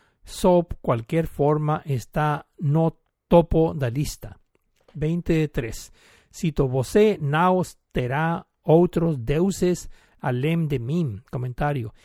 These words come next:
Isso significa que Israel não deve trabalhar ou adorar nenhum Deus, excepto Yod-Heh-Vav-Heh Elohim.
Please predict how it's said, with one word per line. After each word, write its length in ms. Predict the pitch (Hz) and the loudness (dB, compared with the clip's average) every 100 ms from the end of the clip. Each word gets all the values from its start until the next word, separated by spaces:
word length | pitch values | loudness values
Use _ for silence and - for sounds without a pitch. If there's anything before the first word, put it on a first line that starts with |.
| _ - | _ -2
Isso 300 | 233 233 226 | 0 2 0
significa 540 | 170 139 123 170 196 | -2 -4 -2 -2 -2
que 140 | 170 127 | -2 -4
Israel 400 | 120 95 123 143 | -6 -6 -4 -4
não 400 | 127 123 - 165 | -6 -6 -4 -4
deve 340 | 120 151 196 | -4 -2 -2
trabalhar 720 | 165 117 117 107 120 196 180 147 | -4 -6 -8 -8 -8 -6 -6 -6
ou 220 | - 196 151 | 0 2 2
adorar 520 | 127 120 131 185 - - - - | 0 -4 -4 -4 -4 -12 -20 -8
nenhum 680 | 151 139 131 - - 214 180 | -2 0 -2 -2 4 4 4
Deus, 480 | 120 214 214 110 - | 2 0 -2 -4 -10
excepto 520 | 135 - 156 151 - | -12 -8 -4 -4 -2
Yod-Heh-Vav-Heh 640 | 139 156 156 143 117 143 | -2 0 -2 -2 -2 -2
Elohim. 460 | 135 113 120 165 | -2 -4 -6 -6